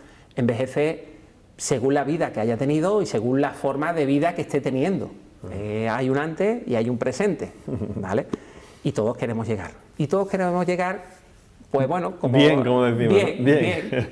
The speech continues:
Speaker 1: bien, con una buena calidad, sin mucho esfuerzo. Algu-, algunas veces queremos llegar y conseguir las cosas sin mucho esfuerzo, pero que tenemos que tener unas pautas.
Speaker 2: Claro.
Speaker 1: Y de esas pautas es lo que yo quiero hoy hablar, ¿no? Entonces,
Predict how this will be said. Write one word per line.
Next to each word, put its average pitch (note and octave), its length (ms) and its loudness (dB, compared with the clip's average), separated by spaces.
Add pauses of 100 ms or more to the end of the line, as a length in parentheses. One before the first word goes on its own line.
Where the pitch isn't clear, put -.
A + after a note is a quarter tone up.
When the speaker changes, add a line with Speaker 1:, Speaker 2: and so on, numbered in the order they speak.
(140)
Speaker 1:
bien, F#3 380 0
con D#3 180 0
una E3+ 100 2
buena F3 180 0
calidad, F3+ 500 0
sin F3 260 -2
mucho G3+ 240 4
esfuerzo. G#3+ 360 2
Algu-, F3 300 4
algunas F3 380 0
veces G3+ 240 2
queremos D#3 280 0
llegar F3 380 0 (300)
y D3 60 -2
conseguir D3 380 0
las E3+ 120 -2
cosas F#3 400 -4 (340)
sin C#3 300 0
mucho D3+ 260 0
esfuerzo, F3+ 520 -2 (720)
pero D#3+ 260 2
que F#3 140 -2
tenemos E3 300 0
que F3+ 80 -4
tener E3+ 260 -2
unas C3+ 180 -2
pautas. - 600 -8
Speaker 2:
Claro. - 180 -10
Speaker 1:
Y A#2 140 2
de C3+ 100 2
esas E3 200 -2
pautas E3 340 -2
es C#3+ 60 -4
lo C3+ 100 -2
que B2+ 100 -2
yo C#3+ 140 0
quiero C#3+ 320 0
hoy D#3+ 420 -2 (280)
hablar, G2 420 -2
¿no? A#2 100 -2
Entonces, G#2+ 380 -4